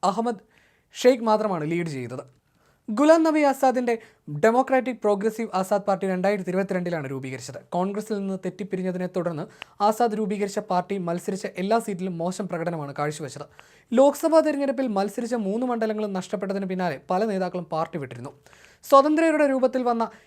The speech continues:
ഈ ചെറുകക്ഷികളുടെ സ്ഥാനാർത്ഥികളെല്ലാം നാഷണൽ കോൺഫറൻസിന്റെ വോട്ട് പിടിക്കാൻ ബി ജെ പി നിർത്തിയവരാണെന്ന ധാരണയാണ് തെരഞ്ഞെടുപ്പിൽ തിരിച്ചടിയായതെന്നാണ് സൂചന. തെരഞ്ഞെടുപ്പിന് തൊട്ട് മുമ്പ് എഞ്ചിനീയർ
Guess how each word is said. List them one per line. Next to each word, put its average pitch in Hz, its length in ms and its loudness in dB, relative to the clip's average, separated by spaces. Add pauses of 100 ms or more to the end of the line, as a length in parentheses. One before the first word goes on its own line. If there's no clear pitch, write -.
ഈ 226 80 0
ചെറുകക്ഷികളുടെ 220 680 2
സ്ഥാനാർത്ഥികളെല്ലാം 190 880 -2
നാഷണൽ 196 320 -4
കോൺഫറൻസിന്റെ 196 600 -4
വോട്ട് 190 280 -4
പിടിക്കാൻ 190 320 -4
ബി 160 240 -4
ജെ 202 100 0
പി 214 120 -6
നിർത്തിയവരാണെന്ന 185 640 -4
ധാരണയാണ് 160 540 -2 (320)
തെരഞ്ഞെടുപ്പിൽ 202 480 2
തിരിച്ചടിയായതെന്നാണ് 185 760 0
സൂചന. 139 280 -10 (580)
തെരഞ്ഞെടുപ്പിന് 330 480 4
തൊട്ട് 277 200 2
മുമ്പ് 240 320 -2
എഞ്ചിനീയർ 208 420 -2